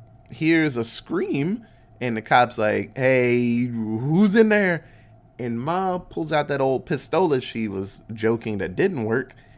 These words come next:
and lights this cop the fuck up.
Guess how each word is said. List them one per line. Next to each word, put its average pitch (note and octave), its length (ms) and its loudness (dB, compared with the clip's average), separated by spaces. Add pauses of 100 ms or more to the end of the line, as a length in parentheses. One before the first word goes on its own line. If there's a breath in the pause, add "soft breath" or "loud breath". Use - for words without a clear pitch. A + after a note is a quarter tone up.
(200 soft breath)
and F#2 300 -4
lights F3+ 340 2
this D3+ 320 -6
cop C#3+ 440 0
the G#2+ 120 -6
fuck B2+ 400 -4
up. - 280 -10